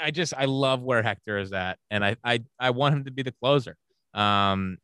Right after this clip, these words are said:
so yeah, I, I, you know, I think pe-,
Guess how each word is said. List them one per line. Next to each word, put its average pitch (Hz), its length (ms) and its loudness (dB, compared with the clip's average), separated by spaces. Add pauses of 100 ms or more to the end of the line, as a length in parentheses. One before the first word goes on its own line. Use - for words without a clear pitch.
(120)
so 110 500 2
yeah, 120 300 0
I, 120 240 -2
I, 131 220 -2 (600)
you 127 80 -8
know, 120 240 0 (320)
I 135 80 -2
think 170 240 -2
pe-, 165 240 -4